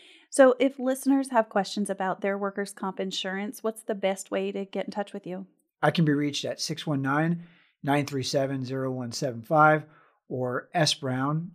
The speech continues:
Speaker 2: at rancho mesa dot com.
Speaker 1: Sam, thanks for joining me in Studio One.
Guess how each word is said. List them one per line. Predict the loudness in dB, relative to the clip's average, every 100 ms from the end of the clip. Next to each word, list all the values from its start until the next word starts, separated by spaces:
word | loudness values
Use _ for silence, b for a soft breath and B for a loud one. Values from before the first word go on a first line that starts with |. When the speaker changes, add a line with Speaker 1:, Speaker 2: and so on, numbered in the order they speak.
| _
Speaker 2:
at | -8 -8 -6
rancho | -10 -10 -8
mesa | -8 -8 -10
dot | -10 -12 -12
com. | -18 -18 _ _ b
Speaker 1:
Sam, | 4 6 6 4
thanks | 2 0
for | -4
joining | -2 0 2
me | 2
in | 2
Studio | 0 0 2
One. | 2